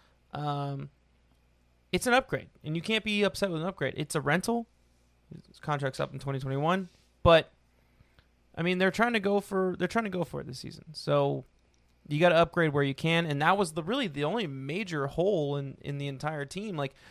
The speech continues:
we talked about starting pitching a lot last week, but it's not necessarily a hole. We just thought that we could improve, where, like, there is a hole at second base. There's been there for two years since Jed Lowry left, and we needed someone to take, to try and, like,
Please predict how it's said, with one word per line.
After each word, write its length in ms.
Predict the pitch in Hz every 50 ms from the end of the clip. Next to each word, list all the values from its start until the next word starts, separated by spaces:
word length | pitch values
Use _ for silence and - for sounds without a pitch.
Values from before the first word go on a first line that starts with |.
| - - - -
we 100 | 165 175 165
talked 240 | - 214 220 -
about 180 | 180 165 156 147
starting 280 | - - 185 175 160 143
pitching 280 | - 202 - - 180 156
a 60 | 143
lot 140 | 139 131 131
last 240 | 135 139 - -
week, 180 | 175 214 247 - -
but 240 | 156 143 - - _ _ _ _ - - _ _ _
it's 100 | - -
not 120 | 262 269
necessarily 380 | 190 185 - - 214 208 180 147
a 80 | 127 -
hole. 400 | - - 226 254 202 156 143 143
We 140 | 151 165
just 160 | 156 160 - -
thought 140 | 190 180 -
that 80 | - 143
we 120 | 151 156
could 160 | - - 143
improve, 520 | 135 131 - - 214 240 247 170 135 - -
where, 120 | 151 139
like, 180 | 143 135 123 - _ -
there 220 | 170 170 170 156
is 180 | 180 196 175 156
a 100 | 143 139
hole 260 | 131 165 185 160 135
at 80 | 127 -
second 240 | 139 131 - 135
base. 160 | 131 131 123 -
There's 140 | - 135 131
been 280 | 131 - 175 180 170 151
there 120 | 139 -
for 140 | - - 147
two 180 | 135 - 175 175
years 240 | 170 151 123 - -
since 160 | - 139 131
Jed 140 | - 143 135
Lowry 280 | 135 135 135 131 113 113
left, 280 | 120 - - - _ -
and 140 | - 143 139
we 100 | 143 147
needed 340 | 143 143 147 160 156 156 143
someone 300 | - 160 147 143 139 135 139
to 80 | 147 135
take, 280 | - - 147 139 - _ _ _ _ _ _ _ _ _ _ _ _ -
to 100 | - 139
try 240 | 131 - 139 131 127
and, 100 | 131 131
like, 160 | 120 - -